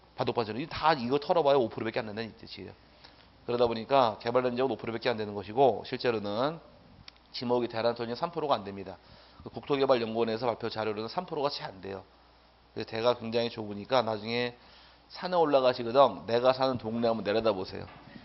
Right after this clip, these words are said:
굉장히 작을 거예요. 그 안에 바글바글 몰려 사는 게 우리 사는 집터가 되는 겁니다. 어쨌든 간에 대란 땅-, 땅은 참 좋은 땅이고, 그 다음에 아홉 번째가 공장 용지,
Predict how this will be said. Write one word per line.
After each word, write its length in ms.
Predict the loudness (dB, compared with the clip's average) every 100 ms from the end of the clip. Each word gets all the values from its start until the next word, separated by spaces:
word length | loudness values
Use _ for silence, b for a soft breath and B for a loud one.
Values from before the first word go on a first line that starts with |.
| -6 B B -2 -2
굉장히 420 | -6 0 2 4
작을 260 | 2 -2 -6
거예요. 280 | -8 -10 -14 -20 -20 _ -20 -4
그 100 | 6
안에 180 | 8 8
바글바글 400 | 0 -2 4 6
몰려 200 | 4 0
사는 260 | 0 -2 -2
게 80 |
우리 220 | -4 -4 -4
사는 220 | -6 -6
집터가 340 | -8 -2 2
되는 180 | 2 -2
겁니다. 340 | -8 -10 -12 -16 b b b
어쨌든 320 | -2 0 0
간에 160 | 2 2
대란 300 | 2 2 2
땅-, 200 | -2 0
땅은 220 | 2 2
참 160 | 2 -4
좋은 240 | -2 -4 -2
땅이고, 520 | -2 -2 -2 -2 B B B B B B B
그 60 | 4
다음에 220 | 6 8
아홉 220 | 10 10
번째가 320 | 10 4 4 2
공장 520 | 0 0 4 4 4
용지, 400 | -2 -2 -4